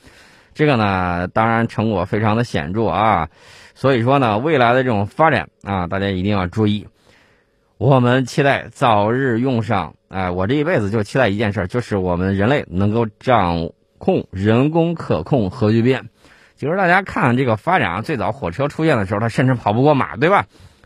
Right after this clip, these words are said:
火车的行驶呢，非常的颠簸啊，一路冒着黑烟，这个速度是连马车都不如。最早蒸汽机代用到纺纱机出现的时候，这个传统纺纱工厂主哭着喊着自己要破产，工人要失业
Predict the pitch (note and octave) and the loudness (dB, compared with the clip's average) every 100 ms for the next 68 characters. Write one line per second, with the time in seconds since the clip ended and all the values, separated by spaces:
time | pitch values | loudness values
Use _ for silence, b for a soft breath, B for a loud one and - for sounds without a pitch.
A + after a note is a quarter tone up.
0 | b - A2 G3 E3+ G#2 C3+ - E2+ F#2+ | b -4 -2 -2 -4 -2 -2 -2 -4 -4
1 | - B2+ A2 A2 G#2+ C3+ C3+ C#3 D3 - | -2 -2 0 0 0 2 2 2 0 -2
2 | F2 E2+ F#2+ A#2 A2+ B2 G2 F#2+ A#2+ B2+ | -4 -2 -2 0 0 2 0 0 0 2
3 | C3+ - b b b b b b C#3+ D#3 | 0 -4 b b b b b b 0 0
4 | - G#3 F3+ D3 B2 A#2+ C3 A2+ A#2 B2+ | 2 0 4 4 4 2 2 2 2 2
5 | B2 G2+ - D3 D3 C#3 B2+ A2+ F#2+ D#2+ | 0 0 -2 0 2 2 0 0 -2 -4
6 | F#2+ A2+ - E3 D3 B2 C3+ G3 G3 F3 | -8 -8 -2 0 2 0 -2 -2 -2 -2
7 | C#3 E3 E3+ E3 C#3+ C3+ A#2 G#2+ A#2+ G2+ | -2 -2 2 2 2 2 0 0 -2 0
8 | C3+ C3+ C#3 C3+ C#3+ D3+ C3 G2+ F#2 G#2+ | 0 0 -2 -4 -2 0 0 -2 -2 -2
9 | A2 - b b b b b b A#2+ A2+ | -2 -4 b b b b b b -2 2
10 | A2 A2 G#2+ B2 B2 A#2 A2+ G2 G#2 G#2+ | 2 2 0 0 2 2 2 2 2 0
11 | A#2 A2 F2+ F2+ F#2+ G2 E2+ F2 - C3+ | 0 0 0 0 0 -2 -4 -6 -4 0
12 | C#3 C3+ F2+ G#2 G#2+ A2 G#2+ G#2 A2 G2+ | 0 0 0 -2 -2 -2 0 0 -2 -2
13 | F#2 G#2 A2 A2+ G#2 C3 D3+ | -2 0 0 0 0 0 -2